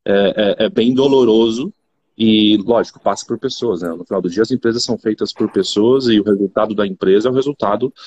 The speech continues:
de um trabalho de, de, de N pessoas. Agora, eu vou fazer uma analogia em relação a, a esses dois pontos. Terminando a última pergunta que você me colocou em relação à, à falta de paciência das pessoas em desenvolverem uma carreira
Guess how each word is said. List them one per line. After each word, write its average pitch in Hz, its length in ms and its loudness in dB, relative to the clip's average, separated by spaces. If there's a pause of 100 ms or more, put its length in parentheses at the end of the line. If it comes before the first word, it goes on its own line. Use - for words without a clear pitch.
(160)
de 110 100 -4
um 107 40 -2
trabalho 98 440 0
de, 120 340 -2
de, 107 160 -6 (160)
de 104 400 -4
N 139 280 0
pessoas. 107 520 -2 (300)
Agora, 143 220 0
eu - 20 -2
vou 175 80 -2
fazer 180 220 -2
uma 180 240 0
analogia 165 480 -2
em 170 40 -6
relação 170 400 -4
a, 151 240 0
a - 60 0
esses 139 220 -4
dois 170 200 0
pontos. 131 360 0
Terminando 160 560 0
a - 20 4
última 127 300 0
pergunta 113 400 -2
que - 80 -14
você 117 120 0
me 110 80 2
colocou 107 520 2
em 117 60 0
relação 101 520 0 (300)
à, 98 380 0
à 110 40 -2
falta 123 300 -2
de - 80 -14
paciência 135 680 0
das 120 140 -2
pessoas 107 600 0
em 104 100 -2
desenvolverem 101 680 0
uma 104 220 0
carreira 98 640 2